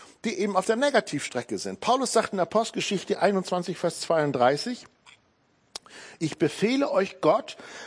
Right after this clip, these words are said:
und der Kraft seiner Gnade an, dass die Kraft hat, aufzuerbauen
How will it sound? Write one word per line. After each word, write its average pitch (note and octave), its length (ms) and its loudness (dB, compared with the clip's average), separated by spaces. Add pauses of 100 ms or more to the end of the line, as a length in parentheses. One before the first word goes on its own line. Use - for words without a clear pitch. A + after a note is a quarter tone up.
und E3+ 180 0
der E3+ 80 4
Kraft A3+ 420 0
seiner E3+ 260 2
Gnade C#3+ 580 4
an, C3 340 -2 (840)
dass - 200 0
die F3+ 120 -2
Kraft - 480 2
hat, F#3+ 240 0
aufzuerbauen F#3+ 1040 2